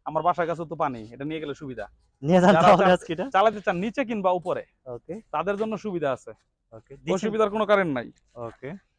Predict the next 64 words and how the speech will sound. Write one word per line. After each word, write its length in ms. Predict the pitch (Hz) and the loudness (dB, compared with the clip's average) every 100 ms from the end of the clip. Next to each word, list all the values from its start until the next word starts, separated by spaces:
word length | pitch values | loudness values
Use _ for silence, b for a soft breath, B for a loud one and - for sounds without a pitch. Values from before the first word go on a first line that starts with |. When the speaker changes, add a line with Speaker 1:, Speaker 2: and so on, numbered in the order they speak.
| _ - - - - | _ -20 -20 -16 -6
Speaker 1:
আজকে 260 | 165 247 | -2 0
দিব 180 | 233 233 | 2 4
এটা, 220 | 226 208 | 4 6
on 140 | 190 214 | 4 4
test 180 | 254 269 | 2 2
অবস্থায় 260 | 254 254 | 4 2
আছে 100 | 214 | 0
কিন্তু 200 | 185 151 | -2 -4
ভাই। 120 | 135 | -4
Speaker 2:
On 40 | 104 | -6
test 400 | - 160 160 175 | -6 -6 -4 -6
অবস্থায় 60 | |
Speaker 1:
ফাইল 240 | 156 190 226 | 2 4 4
Speaker 2:
আছে। 0 | |
Speaker 1:
রেডি 200 | 226 254 | 4 4
আছে, 220 | 254 285 508 | 2 0 -2
মানে 140 | 220 220 | -2 0
উঠানো 220 | 220 208 | 2 2
আছে 160 | 175 170 | 2 0
আমাদের 220 | 170 160 | 0 0
হাতে। 260 | 160 214 262 - - | 0 -2 -6 -10 -16
Speaker 2:
ওকে। 220 | 220 - | -14 -12
Speaker 1:
কোনো 220 | 156 277 285 | -4 2 4
দামাদামির 380 | 254 285 311 | 6 6 6
অপশন 260 | 294 - 190 | 4 2 -4
নাই, 180 | 131 107 | -8 -12
Speaker 2:
কোনো 360 | _ - 269 | _ -4 -2
Speaker 1:
একদম 160 | - 254 | 0 0
মাত্র 220 | 254 254 | 0 0
নব্বই 220 | 240 214 | -2 0
হাজার 160 | 226 170 | -2 -2
টাকায় 140 | 143 120 | -6 -10
দিব। 140 | 107 - _ _ 156 | -14 -20 _ _ -2
Speaker 2:
দামাদামি 300 | 156 175 190 | 0 0 0
করা 140 | 190 | 0
যাবে 140 | 170 139 | 0 -2
না? 60 | |
Speaker 1:
না। 120 | 123 101 - _ _ | -8 -12 -16 _ _
Speaker 2:
আপ-, 280 | 165 165 180 | -2 -2 -8
সম্মান 300 | - 175 180 | -6 -4 -2
করা 160 | 165 | -2
যাবে 140 | 147 127 | -2 -4
কিনা? 100 | - | -6
Speaker 1:
আসলে 140 | - | -4
অবশ্যই 180 | 165 143 | -6 -6
সম্মান 200 | 135 117 | -12 -14
করব। 140 | 120 143 | -16 -12
Speaker 2:
সম্মান 160 | 151 | -8
করা 120 | 175 | -6
যাবে? 180 | 170 135 - | -6 -6 -10
Speaker 1:
হ্যাঁ। 120 | - 113 - | -12 -12 -6
Speaker 2:
আর 100 | 190 | -6
একটু 160 | 208 | -6
ছাড় 200 | 202 147 | -8 -8
দেয়া 140 | 135 147 | -4 -6
যায় 120 | 151 | -6
না? 60 | 185 _ _ _ _ _ _ | -12 _ _ _ _ _ _
Speaker 1:
আসলে 180 | 202 233 | -14 -10
সম্মানিত 300 | 240 247 208 | -6 -4 -4
করতে 220 | 202 190 | -6 -6
চাইলাম। 300 | 147 123 104 - | -8 -10 -10 -12
Speaker 2:
করতে 200 | 160 160 | -10 -4
চাইবে? 140 | 160 | -4
Speaker 1:
হ্যাঁ। 140 | 139 | -4